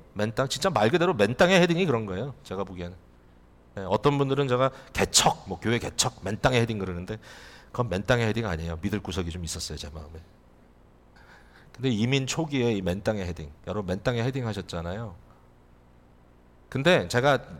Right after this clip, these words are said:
너무 기가 막힌 생각을 해, 마음속에. 이걸 이제 생각하면서 뭐냐면은 그 맨 땅의 헤딩을 할 때 제일 먼저 들어오는 생각은 뭡니까?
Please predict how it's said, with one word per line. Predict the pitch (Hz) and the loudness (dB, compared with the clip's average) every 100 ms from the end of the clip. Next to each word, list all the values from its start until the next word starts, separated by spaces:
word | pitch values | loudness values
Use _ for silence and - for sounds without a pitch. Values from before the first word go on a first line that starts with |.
| - - | -18 -4
너무 | 139 302 285 | -2 0 -4
기가 | - - 170 | -4 4 6
막힌 | 190 175 156 | 6 4 2
생각을 | 127 117 98 90 90 | 2 2 0 0 -2
해, | 113 | -2
마음속에. | 85 87 85 87 78 78 | -2 -2 -6 -8 -8 -8
이걸 | 101 98 85 | -4 -4 -4
이제 | 78 | -10
생각하면서 | 80 - 131 - 82 80 | -8 -4 -4 -4 -8 -4
뭐냐면은 | 101 117 110 101 156 101 | -2 0 0 -2 -4 -6
그 | - | -6
맨 | 95 117 139 | 2 2 4
땅의 | 160 160 | 4 6
헤딩을 | 156 147 127 | 4 4 4
할 | 113 | 2
때 | - 131 | 0 -2
제일 | 104 113 151 | 4 4 4
먼저 | 127 110 107 | 0 0 -2
들어오는 | 104 101 95 92 | 0 -2 -2 -4
생각은 | 101 139 113 107 | -6 -4 -4 -4
뭡니까? | 92 87 85 78 | -8 -10 -10 -12